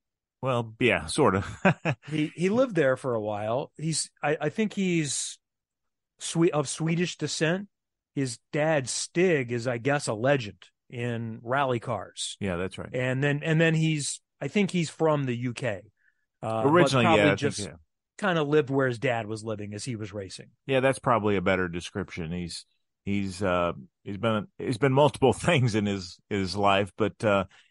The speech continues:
Speaker 1: he's, um, as you say, a very good race car driver. And, um, so anyway, it'll be a great kind of watch, uh, to see how he performs, particularly on this very difficult weekend.
Speaker 2: One other name I wondered about,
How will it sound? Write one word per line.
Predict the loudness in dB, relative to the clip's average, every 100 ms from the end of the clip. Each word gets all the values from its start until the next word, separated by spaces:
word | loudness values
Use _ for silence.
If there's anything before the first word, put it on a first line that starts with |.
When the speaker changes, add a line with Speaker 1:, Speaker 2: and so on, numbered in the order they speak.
| _
Speaker 1:
he's, | -4 -4 -2 0
um, | 0 0 -4 -10 -4
as | -2 -2
you | -4
say, | 0 2
a |
very | 4 4 4
good | 2
race | 2 2 2
car | -2 0
driver. | 2 2 2 -2 -6 -8
And, | -4 -2 -2 -2 -6 -12 _ _ _ _ -14
um, | -10 -10 -12 -14 -18 -20 _ _ _ _ _ _ _ _
so | -2
anyway, | 2 4 6
it'll | 6
be | 4 4
a |
great | 4 4 4 4 -2
kind | -4 -2
of | -2
watch, | 2 4 4 -2 -10 -14 _ _ _ _
uh, | -6 -4 -4 -4
to | -6
see | 0 0
how | 2 2
he | 2 -2
performs, | -4 -6 0 2 0 -4
particularly | -6 -4 -2 2 2
on |
this | 2 0
very | 0 0
difficult | 0 -2 -2 -2
weekend. | -2 -8 -10 -12 -14 _ _ _ _ -12
Speaker 2:
One | -2 0 0
other | 2 2
name | 2 2 0
I | -2
wondered | -2 -2 -2 -2
about, | -4 -6 -6 -6